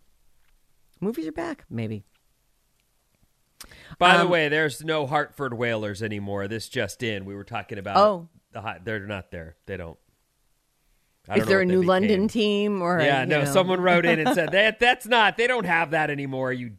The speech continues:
Speaker 2: guys." All right.
Speaker 1: Well, you know, I will say of all the things we're fans of, the N H L's probably on the list somewhere down low.
Speaker 2: Yeah.
Speaker 1: Yeah.
Speaker 2: Yeah, for me, too.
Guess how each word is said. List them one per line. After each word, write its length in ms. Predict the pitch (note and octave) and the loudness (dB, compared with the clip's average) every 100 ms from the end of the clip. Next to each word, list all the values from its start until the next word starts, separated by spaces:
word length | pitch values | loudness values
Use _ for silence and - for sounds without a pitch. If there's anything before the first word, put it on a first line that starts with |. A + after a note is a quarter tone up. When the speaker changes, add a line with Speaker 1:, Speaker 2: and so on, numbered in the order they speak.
| _ | _
Speaker 2:
guys." 560 | - B2 B2 B2+ C3 - _ | -4 -2 0 -4 -6 -12 _
All 120 | F3+ | -8
right. 260 | B3+ G3+ - _ - _ | -8 -10 -16 _ -20 _
Speaker 1:
Well, 400 | F3+ F#3 G#3+ F#3 A3 | -10 -8 -10 -10 -12
you 160 | A#3 | -10
know, 260 | E3 C#3 D#3 _ _ _ _ _ _ _ _ - | -6 -6 -10 _ _ _ _ _ _ _ _ 0
I 100 | F#3 | 4
will 180 | G3 | 4
say 180 | G#3 F3+ | 2 0
of 100 | E3+ | 4
all 160 | F#3 G#3+ | 6 4
the 100 | F#3+ | 2
things 240 | E3+ D3 | -4 -4
we're 120 | D3 | -6
fans 360 | C#3 C#3+ C#3 C3 | -4 -4 -4 -2
of, 260 | C3+ C#3+ D3+ | -4 -4 -4
the 140 | F#3 | -2
N 140 | F3 | -2
H 180 | D#3 - | -2 -2
L's 400 | C#3 C#3 C3 - _ _ | -2 -2 -6 -18 _ _
probably 480 | - F3 F#3 G3+ G3+ | 2 4 6 4 2
on 100 | G3 | 2
the 100 | F#3 | 2
list 240 | F#3+ G3 | 0 0
somewhere 340 | F3+ F#3+ F#3 | -4 -2 0
down 260 | F#3 F3 F3 | 2 0 2
low. 380 | E3 F#3+ A#3 A3 _ _ _ _ | 2 0 -2 -8 _ _ _ _
Speaker 2:
Yeah. 280 | C#3 D#3 G#2+ - _ _ _ _ - | 0 2 2 -4 _ _ _ _ -12
Speaker 1:
Yeah. 140 | C3 | -8
Speaker 2:
Yeah, 120 | F#2+ - _ _ _ _ _ - | -8 -10 _ _ _ _ _ -10
for 80 | G#2+ | -8
me, 160 | F#2+ | -10
too. 320 | - F#2 D2+ | -10 -14 -14